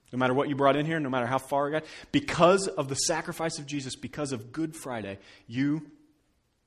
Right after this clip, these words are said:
are not separated from God. And the good news is, nothing you did to deserve it. It's available to you today the way it was available to two thousand years ago.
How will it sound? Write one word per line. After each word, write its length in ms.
are 120
not 320
separated 600
from 220
God. 280
And 120
the 40
good 220
news 260
is, 380
nothing 380
you 140
did 420
to 80
deserve 440
it. 100
It's 140
available 440
to 120
you 200
today 560
the 120
way 160
it 100
was 120
available 520
to 160
two 160
thousand 400
years 220
ago. 180